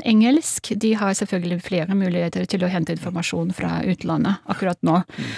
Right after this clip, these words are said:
Speaker 1: De som bare sitter med russisk språk som eneste, <laughs> eneste språkferdighet,
Speaker 2: Mm.
Speaker 1: de er ganske dårlig stilt, vil jeg tro.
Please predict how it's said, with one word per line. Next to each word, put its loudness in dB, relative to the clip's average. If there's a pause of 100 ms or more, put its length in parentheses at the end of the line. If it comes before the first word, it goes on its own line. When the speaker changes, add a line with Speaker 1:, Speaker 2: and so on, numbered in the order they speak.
(140)
Speaker 1:
De 6
som 6
bare 6
sitter 2
med 4
russisk 0
språk 0
som 0
eneste, 0
<laughs> -2
eneste -4
språkferdighet, -4
Speaker 2:
Mm. -8
Speaker 1:
de 4
er 2
ganske -2
dårlig 0
stilt, -6
vil -2
jeg -2
tro. -4